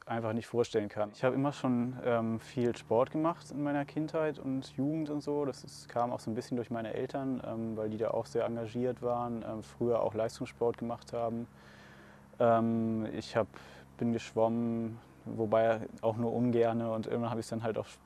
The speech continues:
viel sch-, äh, früh wieder gelassen. Ähm, dann habe ich Fußball gespielt eine sehr, sehr lange Zeit. Ähm, dann habe ich Tennis gespielt, auch eine Zeit lang, und Leichtathletik halt vor allem.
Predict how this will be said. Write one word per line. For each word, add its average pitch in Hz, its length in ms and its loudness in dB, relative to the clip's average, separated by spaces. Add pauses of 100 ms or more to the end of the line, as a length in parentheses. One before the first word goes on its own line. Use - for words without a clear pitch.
(140)
viel 127 160 0
sch-, - 400 -12
äh, 110 140 0
früh 117 260 4
wieder 113 200 6
gelassen. 110 480 0 (720)
Ähm, 113 360 4
dann 113 140 2
habe 113 80 0
ich 113 100 -4
Fußball 123 340 4
gespielt 117 440 0
eine 113 80 -2
sehr, 113 180 2
sehr 113 220 2
lange 113 240 -2
Zeit. 110 420 0
Ähm, 113 320 4
dann 113 200 6
habe 117 100 2
ich - 80 -4
Tennis 120 320 -2
gespielt, 117 960 2 (160)
auch 113 160 -2
eine 113 120 -2
Zeit 110 340 0
lang, 113 580 0
und 110 320 -2
Leichtathletik 110 720 0
halt 117 140 2
vor - 180 -2
allem. 120 400 0